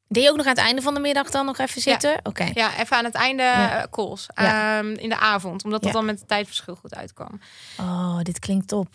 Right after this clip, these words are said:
Speaker 2: Ja, dit was, dit was echt een hele goede, fijne planning eigenlijk. En, ehm, ja, dat zorgde er uiteindelijk voor dat ik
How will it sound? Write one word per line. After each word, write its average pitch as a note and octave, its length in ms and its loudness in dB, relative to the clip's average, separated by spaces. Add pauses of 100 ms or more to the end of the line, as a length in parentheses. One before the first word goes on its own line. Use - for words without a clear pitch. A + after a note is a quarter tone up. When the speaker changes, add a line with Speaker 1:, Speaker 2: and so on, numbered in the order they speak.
Speaker 2:
Ja, A3+ 180 2
dit B3+ 180 -2
was, D4 340 2
dit C4 240 -4
was C4+ 160 0
echt - 260 -4
een A3+ 80 0
hele C4 300 2
goede, G3+ 580 -2
fijne C4 500 2 (240)
planning B3+ 440 0
eigenlijk. - 540 -8
En, A3+ 320 -2 (340)
ehm, G3+ 560 0 (540)
ja, A#3 180 2
dat A#3+ 280 -2
zorgde D4+ 380 2
er A3 80 2
uiteindelijk G2+ 420 -4
voor G2 260 -6
dat G2+ 160 -10
ik - 220 -10